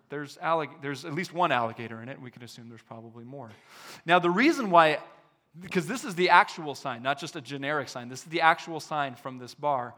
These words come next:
The reason why you can find this on the internet is 'cause there's a funny story attached to this one. Um, this man who grew up in Texas his whole life, uh, was at this bar one night and saw this sign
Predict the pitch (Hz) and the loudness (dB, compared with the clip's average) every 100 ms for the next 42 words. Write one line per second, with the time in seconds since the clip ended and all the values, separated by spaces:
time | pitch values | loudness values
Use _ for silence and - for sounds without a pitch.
0 | - - - 160 262 262 233 190 175 175 | -20 -20 -8 -4 -2 2 4 4 4 -2
1 | - 262 208 - 135 127 135 185 147 123 | 0 0 -2 -4 -4 -4 -8 -6 -6 -8
2 | 135 - 143 156 147 147 131 135 - 220 | -10 -16 -16 -14 -14 -12 -12 -12 -12 -10
3 | 220 127 120 117 - 123 113 - 123 113 | -10 -10 -12 -16 -18 -18 -18 -20 -20 -20
4 | - _ _ - - _ - 156 151 147 | -20 _ _ -20 -20 _ 0 2 2 -2
5 | 160 156 - 139 139 196 208 - 131 127 | -10 -10 -6 -4 -4 -6 -14 -16 -16 -12
6 | 131 139 147 143 143 139 143 131 143 147 | -8 -8 -8 -12 -10 -10 -12 -18 -16 -10
7 | 143 139 151 - _ - - - - 143 | -6 -4 -6 -10 _ -20 -20 -10 4 8
8 | 143 139 139 147 - - - 156 - 185 | 8 8 4 -6 -18 -14 -6 -4 4 4
9 | 202 - 190 - 147 131 135 185 - _ | 4 -4 -6 -4 -2 0 -2 -4 -14 _
10 | _ 156 151 156 139 160 - - _ _ | _ -6 -6 0 0 0 -4 -20 _ _
11 | _ _ 160 156 151 147 - 180 190 208 | _ _ 0 2 2 0 6 10 10 8
12 | 214 - 151 143 160 208 | -2 -2 0 0 -4 -10